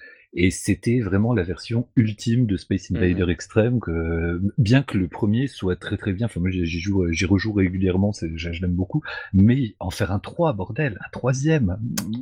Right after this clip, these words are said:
Speaker 2: Si je dis pas d'ânerie, le Space Invaders Extreme qui était sorti sur Steam à l'occasion des quarante-cinq ans de Space Invaders, c'était pas une version un petit peu remix du premier avec un peu des bouts du deuxième ?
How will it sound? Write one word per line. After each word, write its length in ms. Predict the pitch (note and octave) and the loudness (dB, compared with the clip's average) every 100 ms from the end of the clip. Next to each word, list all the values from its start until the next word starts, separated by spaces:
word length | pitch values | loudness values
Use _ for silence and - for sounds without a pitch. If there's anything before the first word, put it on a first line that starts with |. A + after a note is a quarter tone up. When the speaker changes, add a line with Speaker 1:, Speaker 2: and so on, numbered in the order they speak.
| G#2 B2 - | -10 -8 -6
Speaker 2:
Si 160 | F3+ | -4
je 80 | F#3 | -4
dis 100 | D#3+ | -2
pas 160 | - G#3+ | 2 4
d'ânerie, 320 | F3+ D3+ E3+ | 4 4 0
le 80 | A#2 | -2
Space 300 | - F#3+ G3+ | -4 -4 -2
Invaders 440 | C#3+ A#2 A#2 B2 | 0 0 2 0
Extreme 400 | A2 - - A#2+ | -2 -4 0 0
qui 80 | A#2 | 0
était 140 | G#2 F#2 | -8 -6
sorti 260 | G2 - | -8 -8
sur 200 | - G2+ | -8 -6
Steam 300 | - - A#2 | -6 -4 -4
à 40 | G#2+ | -4
l'occasion 360 | F#2+ G2 G#2+ | -4 -4 -4
des 80 | G2 | -8
quarante-cinq 500 | - G2 G2+ G#2 - | -6 -6 -6 -8 -8
ans 60 | A2 | -8
de 300 | F#2+ F2+ F2 | -8 -6 -8
Space 300 | - G2 G#2 | -8 -8 -6
Invaders, 340 | G2+ F#2+ G#2+ | -4 -2 -4
c'était 220 | - - | -4 -8
pas 120 | F2+ D3+ | -2 0
une 120 | E3+ | 0
version 260 | C3 - | -4 -2
un 60 | C3+ | -4
petit 160 | - A2 | -4 -8
peu 180 | A#2 | -6
remix 460 | A2+ A2+ A2+ B2 A#2+ | -2 -2 -2 -4 -8
du 100 | A2 | -14
premier 400 | - - A2+ A#2+ | -8 -4 -2 0
avec 220 | A#2+ G#2+ | 0 -2
un 60 | G#2 | -4
peu 140 | A#2+ | -4
des 120 | A2+ | -4
bouts 120 | A2 A#2 | -4 -4
du 120 | A2 | -6
deuxième ? 440 | A2+ A2 C#3 F3 | -6 -6 -8 -10